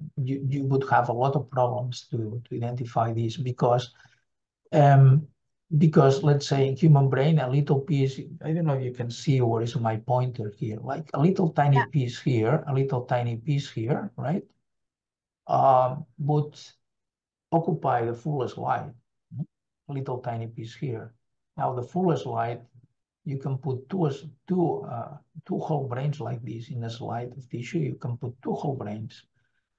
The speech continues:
Speaker 1: and the pattern here is very important.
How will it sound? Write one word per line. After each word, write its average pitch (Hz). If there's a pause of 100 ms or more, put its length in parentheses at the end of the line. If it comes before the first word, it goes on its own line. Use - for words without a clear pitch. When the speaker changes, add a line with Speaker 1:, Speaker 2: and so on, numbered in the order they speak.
(100)
Speaker 1:
and 139
the 135
pattern 143
here 135
is 127
very 131
important. 123